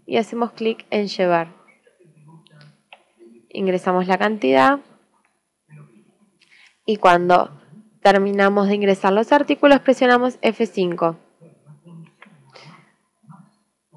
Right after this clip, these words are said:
Podemos ingresar un porcentaje de descuento o recargo.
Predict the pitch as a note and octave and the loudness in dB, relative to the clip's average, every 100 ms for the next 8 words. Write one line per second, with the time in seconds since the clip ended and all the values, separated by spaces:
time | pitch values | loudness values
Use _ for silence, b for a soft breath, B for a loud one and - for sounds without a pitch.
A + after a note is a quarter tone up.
0 | D3 - G3+ G#3 G#3 G3 G3+ G3 F#3+ G3 | -14 2 4 6 4 2 0 0 2 2
1 | G3 - G#3+ F#3+ G3 F3+ F#3+ F#3+ F#3+ - | 0 -2 -8 -4 -4 -4 -8 -4 -4 -2
2 | F#3+ - G3 F#3 F3+ - F#3 F#3+ A3 C4 | -4 -2 -2 -2 -2 -4 -2 0 0 0
3 | C4 C4+ C#4 D4 | 2 2 4 4